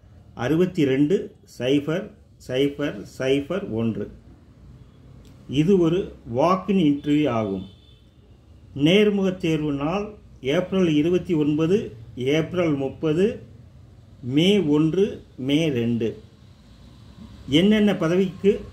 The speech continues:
ஆட்கள் கேட்டிருக்கிறார்கள் என காண்போம். ஒன்று, spare parts executive, Degree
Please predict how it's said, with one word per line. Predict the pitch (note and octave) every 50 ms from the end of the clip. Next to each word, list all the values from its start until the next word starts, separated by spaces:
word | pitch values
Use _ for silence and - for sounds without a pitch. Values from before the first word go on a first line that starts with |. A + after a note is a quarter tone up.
| - -
ஆட்கள் | - C#3 D#3 F3 F3 - - F#3+ F3 D#3 -
கேட்டிருக்கிறார்கள் | F3 E3 D#3+ F3 D3+ D#3 D3+ D3+ D3+ D3 D#3 D#3 D3+ D3+ D3 D#3 D#3+ D3
என | C#3 C#3 D#3+ G3+ G3 -
காண்போம். | C3+ C3 C3 C3 B2+ A#2+ A#2+ G#2+ F#2 - - - - - - - - - - - - - - - - - -
ஒன்று, | C3 C#3 D3+ D#3+ D3+ D3 C3+ G2+ F#2 - - - - - - - - - - - - - - - - - - - - - - - - - -
spare | - - - F3+ F#3+ G3+ G#3+ G#3 G#3 G#3 -
parts | G3 F#3+ F#3 F#3 F#3 - - - - - -
executive, | C#3 C#3+ - - E3 - - D3+ C#3 C#3+ D3 - - - - - - - - - - - - G#2+
Degree | D3 D3+ D3+ D#3+ F#3+ F#3+ G#3